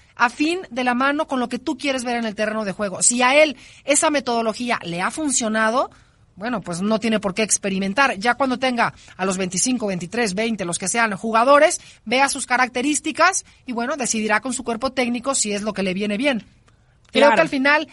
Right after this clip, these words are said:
Speaker 1: es lo de menos, Pili, ¿no? Me refiero,
Speaker 2: Sí.
Speaker 1: si nosotros vemos resultados, si las cosas se dan, se la aplaudiremos.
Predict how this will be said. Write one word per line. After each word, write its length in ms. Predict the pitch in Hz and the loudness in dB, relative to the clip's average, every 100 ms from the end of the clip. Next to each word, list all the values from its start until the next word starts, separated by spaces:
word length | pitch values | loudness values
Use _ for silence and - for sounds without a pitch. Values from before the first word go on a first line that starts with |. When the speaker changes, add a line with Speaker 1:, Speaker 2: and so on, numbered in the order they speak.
| - - _ | -18 -20 _
Speaker 1:
es 200 | - 330 | 2 2
lo 160 | 311 311 | 4 4
de 100 | 294 | 4
menos, 400 | 294 320 294 247 | 4 4 4 2
Pili, 400 | 233 208 196 143 | 0 -2 -4 -4
¿no? 260 | 202 247 294 | 0 2 4
Me 140 | 254 | 2
refiero, 400 | 226 220 269 262 | 0 0 2 2
Speaker 2:
Sí. 160 | 214 185 - | 2 -4 -8
Speaker 1:
si 180 | - 262 | -2 0
nosotros 360 | 254 302 294 | 2 0 0
vemos 240 | 277 269 254 | 0 -2 0
resultados, 580 | 226 208 196 240 240 - - | -2 -2 0 0 0 -6 -12
si 120 | - 247 | -6 0
las 200 | 233 - | 0 0
cosas 280 | 254 254 | 0 0
se 120 | 240 226 | 2 4
dan, 240 | 247 320 - | 4 2 -6
se 160 | - 214 | -4 -2
la 80 | |
aplaudiremos. 720 | 196 202 190 226 269 214 - | 0 0 0 2 2 0 -6